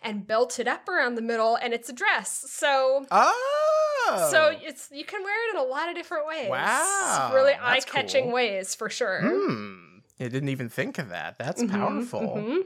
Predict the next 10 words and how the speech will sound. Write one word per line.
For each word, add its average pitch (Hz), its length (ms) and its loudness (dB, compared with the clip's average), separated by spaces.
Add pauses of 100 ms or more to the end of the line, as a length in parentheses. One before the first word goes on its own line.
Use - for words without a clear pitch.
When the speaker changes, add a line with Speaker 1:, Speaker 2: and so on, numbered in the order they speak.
(320)
Speaker 2:
Wow, 143 260 0
this 120 140 -10
is 156 140 -8
even 135 260 -8
more, 131 220 -6
a, 127 240 0
a - 20 0
more 147 260 0
versatile 127 800 -2 (720)
v-, 123 220 -14